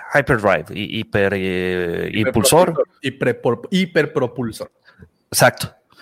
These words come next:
Speaker 1: Este, ¿qué, qué dicen? Que es para que hacer, para hacerlo más rápido. De hecho, si los pones a un lado de un X-Wing, le das siete vueltas.
Speaker 2: Wow.
Speaker 1: Eh, un A-Wing también y,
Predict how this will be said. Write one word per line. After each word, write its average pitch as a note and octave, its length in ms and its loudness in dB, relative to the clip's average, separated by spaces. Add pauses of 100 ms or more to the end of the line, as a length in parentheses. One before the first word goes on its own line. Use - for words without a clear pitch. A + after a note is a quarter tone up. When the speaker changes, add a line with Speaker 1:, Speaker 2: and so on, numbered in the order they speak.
(300)
Speaker 1:
Este, A#2 680 2
¿qué, A2+ 160 -12
qué C3 220 4
dicen? C#3 520 6
Que A2 160 0
es - 180 -4 (400)
para A2+ 280 6
que - 140 -2
hacer, - 460 0
para G2+ 140 0
hacerlo A2+ 240 -4
más A#2 160 0
rápido. B2+ 320 2
De A2+ 140 2
hecho, A#2 400 -2
si - 160 -10
los G#2+ 160 -8
pones C3 400 0
a C3 80 2
un B2+ 80 0
lado C3 160 6
de B2+ 80 0
un B2 100 -4
X-Wing, C3 460 -4 (380)
le A2+ 120 0
das A2 180 4
siete C3 280 2
vueltas. A2+ 600 0 (1500)
Speaker 2:
Wow. - 120 -10
Speaker 1:
Eh, A2+ 180 0
un C3 200 4
A-Wing C3+ 380 4
también B2 640 2
y, G#2 120 -6